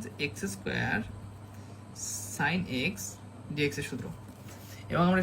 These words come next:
সূত্রটা বে-, বের করে ফেলছি। সূত্রটা কেমন তাহলে? মাইনাস এক্স স্কয়ার cos x plus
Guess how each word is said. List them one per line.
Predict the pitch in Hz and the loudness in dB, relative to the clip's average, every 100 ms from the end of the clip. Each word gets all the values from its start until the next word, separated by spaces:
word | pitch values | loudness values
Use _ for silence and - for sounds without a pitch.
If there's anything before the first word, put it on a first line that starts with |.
| 180 | 8
সূত্রটা | 202 196 190 170 160 | 8 8 8 4 4
বে-, | 151 | 8
বের | 151 180 | 10 12
করে | 196 190 | 12 12
ফেলছি। | 156 139 220 254 - | 10 8 4 4 2
সূত্রটা | - 156 165 160 | 2 8 8 8
কেমন | 151 170 | 6 8
তাহলে? | 170 170 208 254 - - - - - | 8 10 8 6 -2 -12 -12 -4 4
মাইনাস | 131 135 147 | 6 6 4
এক্স | 151 185 180 | 2 2 2
স্কয়ার | - 175 175 180 - - - - - - - - - - - | 8 10 10 6 -2 -14 -12 -12 -12 -14 -12 -14 -12 -14 -4
cos | 131 127 131 139 185 | 0 2 4 6 4
x | 208 - - | 2 -6 -2
plus | 127 120 | 0 0